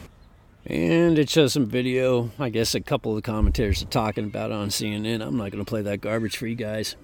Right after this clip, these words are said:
You guys got better things to listen to, like me. <laughs> Uh, quoting further, "It's a correction of something that should have never happened in the first place," Mark McCloskey told Fox News of the pardons.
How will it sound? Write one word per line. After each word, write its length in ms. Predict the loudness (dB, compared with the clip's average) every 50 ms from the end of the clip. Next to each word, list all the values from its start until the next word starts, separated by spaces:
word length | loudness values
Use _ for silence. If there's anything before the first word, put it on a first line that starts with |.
| -12
You 80 | -10 -6
guys 260 | -6 -4 -4 -4 -4
got 240 | -6 -6 -8 -8 -6
better 200 | -6 -4 -4 -6
things 260 | -6 -6 -6 -4 -4
to 80 | -4 -2
listen 320 | 0 0 2 2 0 -2
to, 240 | -2 -2 -2 -2 -4 -6 -10 -18 -18 -18 -18 -12 -4
like 220 | 0 0 0 0 0
me. 240 | 0 0 -2 -2 -6 -10 -18 -10 -4 -2
<laughs> 140 | -2 -2 -2 -6 -10 -14 -16 -16 -16 -16 -14 -12 -8 -8 -6 -6 -2
Uh, 240 | 2 6 8 10 10
quoting 300 | 10 12 12 12 12 12
further, 300 | 12 10 10 10 10 8 4 -2 -14 -14 -14 -16 -16 0
"It's 200 | 6 8 8 8
a 60 | 8 8
correction 500 | 6 8 8 8 8 8 6 6 6 6
of 80 | 6
something 420 | 6 6 6 6 6 6 6 6 6
that 120 | 6 6
should 240 | 6 6 8 8 8
have 220 | 8 4 4 2
never 380 | 2 4 4 4 6 6 6 6
happened 420 | 6 4 4 4 6 6 6 6
in 80 | 6 4
the 80 | 2
first 320 | 2 4 4 4 4 4 2
place," 260 | 2 4 4 4 2
Mark 240 | 0 -2 -2 -2 -2
McCloskey 580 | -4 -6 -4 -2 -2 0 0 0 -2 -4 -6
told 280 | -4 -2 0 0 0 0
Fox 280 | 0 0 0 0 -2 -2
News 360 | -2 0 0 0 -2 -4 -8 -14 -20 -20 -20 -20 -20 -20 -20 -8
of 200 | 0 2 2 2
the 120 | 2 0 -2
pardons. 640 | 0 2 2 4 4 2 0 -2 -6 -8 -8 -10